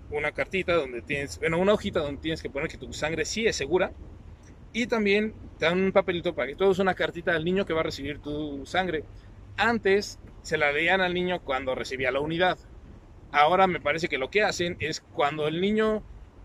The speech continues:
ya sale de su tratamiento de cáncer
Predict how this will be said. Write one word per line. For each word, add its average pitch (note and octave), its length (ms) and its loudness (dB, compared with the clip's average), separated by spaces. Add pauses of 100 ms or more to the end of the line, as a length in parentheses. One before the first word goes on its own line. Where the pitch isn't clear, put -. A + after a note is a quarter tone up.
(160)
ya F3 480 4 (260)
sale F3+ 340 0
de F#3+ 80 4
su E3 120 -12
tratamiento E3 480 -2
de D#3+ 180 0
cáncer D#3 500 -2